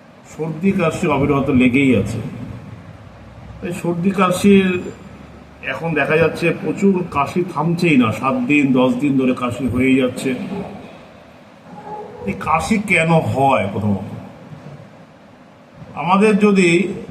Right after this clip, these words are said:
শ্বাসের যে তন্ত্রটা আছে, রেসপিরেটরি সিস্টেম, সেটাকে যদি দুটো ভাগে ভাগ করে, একটা আপার রেসপিরেটরি ট্র্যাক্ট, একটা লোয়ার রেসপিরেটরি ট্র্যাক্ট, অধিকাংশ ক্ষেত্রেই দেখা যায় যে এই ইনফেকশনটা হয়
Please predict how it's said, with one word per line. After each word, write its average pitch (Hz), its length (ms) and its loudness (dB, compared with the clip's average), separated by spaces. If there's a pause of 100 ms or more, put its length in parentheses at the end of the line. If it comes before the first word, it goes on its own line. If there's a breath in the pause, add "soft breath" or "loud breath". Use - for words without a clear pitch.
(920)
শ্বাসের 196 800 2 (420)
যে 175 360 -2 (300)
তন্ত্রটা 170 500 2
আছে, 131 340 2
রেসপিরেটরি 143 480 0
সিস্টেম, 127 500 -2 (800)
সেটাকে 175 260 -2
যদি 180 140 0
দুটো 156 240 -2
ভাগে 170 280 4
ভাগ 135 280 2 (140)
করে, 156 180 2
একটা 143 280 -2
আপার 143 500 2
রেসপিরেটরি 165 640 0
ট্র্যাক্ট, 147 360 -2
একটা 135 280 -6
লোয়ার 135 340 4
রেসপিরেটরি 117 540 0
ট্র্যাক্ট, 101 240 -10 (760)
অধিকাংশ 214 480 2
ক্ষেত্রেই 202 360 2
দেখা 143 280 2
যায় 120 240 2 (100)
যে 127 220 2
এই 143 180 2 (200)
ইনফেকশনটা 160 800 0
হয় 120 360 0